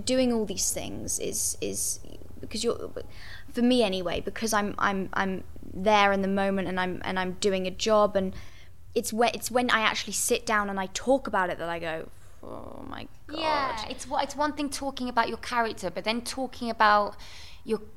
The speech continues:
Speaker 2: how the world is gonna respond to that is a different
Speaker 1: And
Speaker 2: thing.
Speaker 1: also, I'm just not
Speaker 2: <laughs>
Speaker 1: really necessarily, uh, focusing on that when I'm actually doing, doing, you know,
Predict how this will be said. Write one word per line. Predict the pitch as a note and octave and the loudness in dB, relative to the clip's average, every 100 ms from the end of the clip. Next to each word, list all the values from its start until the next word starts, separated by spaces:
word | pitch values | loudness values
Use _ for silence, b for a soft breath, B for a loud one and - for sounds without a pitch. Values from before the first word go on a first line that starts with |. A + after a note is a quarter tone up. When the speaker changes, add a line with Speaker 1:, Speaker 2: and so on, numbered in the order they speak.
| - A3 A3 | -10 -6 -4
Speaker 2:
how | G3 G3+ | 0 2
the | |
world | G3 G#3 G3 F#3 | 4 4 4 0
is | F3+ | -4
gonna | F#3 | -4
respond | F3+ - G#3 F#3+ F#3+ | -4 0 0 0 -2
to | F#3+ | 2
that | E3+ - - G3 - - - | 4 4 2 -6 -12 -12 -6
is | F3+ E3+ | -6 -4
a | |
different | F3 - F3+ C4 | -6 -6 -2 4
Speaker 1:
And | E3+ | 4
Speaker 2:
thing. | G3 | 4
Speaker 1:
also, | B3+ | 2
I'm | B3+ | 8
just | F#4 - | 10 10
not | - | 8
Speaker 2:
<laughs> | B3 | 8
Speaker 1:
really | A#3+ A#3 A#3 | 6 2 2
necessarily, | A#3 G#3+ A3+ G#3+ G#3 F#3+ - - | 0 -2 4 4 4 -4 -6 -4
uh, | F#3 G3 - - - - - | -4 -6 -14 -14 -14 -14 -4
focusing | - A3 A3 - - F3+ | 0 0 0 -6 -6 -6
on | F3 | -4
that | E3+ - | -4 -4
when | F#3 | -6
I'm | F3+ | -4
actually | F3+ - F#3+ | -4 -6 -8
doing, | F#3 F#3 F3+ F3 D#3+ E3 - - - | -6 -4 -4 -6 -8 -10 -12 -14 -4
doing, | G3 F#3+ - | -2 -2 -4
you | F#3 | -8
know, | E3+ | -10